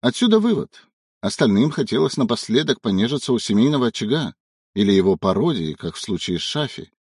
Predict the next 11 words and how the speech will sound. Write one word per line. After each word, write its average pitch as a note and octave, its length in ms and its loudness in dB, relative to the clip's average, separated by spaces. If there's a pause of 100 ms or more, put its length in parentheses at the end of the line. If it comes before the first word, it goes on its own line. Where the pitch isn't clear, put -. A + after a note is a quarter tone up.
(500)
Лишь C#3+ 300 0
поэтому D3+ 520 -2
Крисси G2+ 420 -2
здесь, G2+ 500 -2
одна, F2+ 460 0 (320)
а F2+ 80 -6
не F#2 100 0
в - 60 -8
компании F#2+ 580 0
знакомого F#2+ 580 0
вибратора. F2+ 680 -2